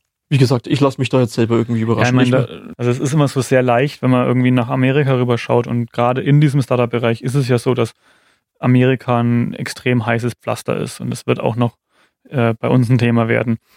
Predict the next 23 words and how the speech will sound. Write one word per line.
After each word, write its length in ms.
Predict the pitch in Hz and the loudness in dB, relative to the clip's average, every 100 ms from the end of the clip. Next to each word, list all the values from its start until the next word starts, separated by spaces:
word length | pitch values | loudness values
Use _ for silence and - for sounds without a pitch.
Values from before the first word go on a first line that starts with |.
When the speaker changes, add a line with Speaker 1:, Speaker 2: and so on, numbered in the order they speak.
| _ - | _ -4
Speaker 2:
Aber 180 | 127 131 | -2 0
einfach 240 | 123 135 | 0 0
auch 140 | 135 | 0
dieser 200 | - 120 123 | 2 2 2
Gedanke, 500 | 123 120 127 147 - _ _ _ _ _ _ _ - - - | 0 0 2 0 -2 _ _ _ _ _ _ _ -20 -18 -4
dass 380 | 127 120 - - _ _ - | -4 -4 -10 -18 _ _ -2
wenn 160 | 131 | 2
man 140 | 131 139 | 2 2
auf 280 | 139 127 | 2 0
englischsprachig 960 | - 147 175 165 - 139 151 165 160 - _ | -2 0 2 0 0 -2 0 -4 -6 -10 _
in 180 | 147 147 | 2 2
Amerika, 560 | 131 131 127 131 131 117 | 4 4 4 0 -2 -2
zum 100 | 123 | -2
Beispiel, 160 | - 123 | 0 0
wenn 40 | |
man 80 | 120 | 2
sagt, 180 | 120 135 | 0 0
man 120 | 120 | -2
shippt 280 | - 156 _ - | 0 -2 _ -2
nach 180 | 135 120 | 0 2
Amerika, 500 | 127 123 117 117 117 _ _ _ _ - | 4 4 2 -2 -4 _ _ _ _ -4
alleine 440 | 123 123 147 175 | 0 0 0 -2
das 420 | 143 143 - - | 0 -2 -2 -18